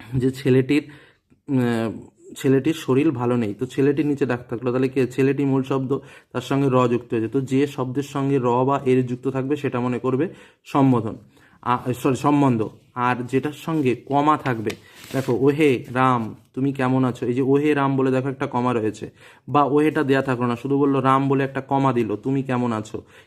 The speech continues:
এই যে, যে শব্দগুলো দেবে, একদম মূল শব্দ হচ্ছে একটা কমা কিন্তু অবশ্যই থাকবে সম্বোধন পদে, এটাই কিন্তু মাস্টার প্ল্যানের ক্লু। আর কেউ একজন ডাকবে বা সম্বোধন করবে, কি বললাম নিশ্চয়ই বোঝা গেল। এরকম যদি বোঝো তাহলে সম্বোধন পদ।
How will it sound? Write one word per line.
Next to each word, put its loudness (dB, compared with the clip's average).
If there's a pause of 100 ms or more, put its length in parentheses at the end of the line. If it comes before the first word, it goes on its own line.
এই 6
যে, 2
যে 0
শব্দগুলো 0
দেবে, 0
একদম 0
মূল 2
শব্দ -6
হচ্ছে -4
একটা -8
কমা -2
কিন্তু -4
অবশ্যই 0
থাকবে -4
সম্বোধন -2
পদে, -2
এটাই -2
কিন্তু -2
মাস্টার -2
প্ল্যানের -2
ক্লু। 0 (440)
আর 2 (200)
কেউ 4
একজন 0
ডাকবে 2
বা 0
সম্বোধন 0
করবে, -4 (360)
কি -2
বললাম 4
নিশ্চয়ই 0
বোঝা 2
গেল। 0
এরকম 0
যদি -2
বোঝো 0
তাহলে 0
সম্বোধন -2
পদ। -6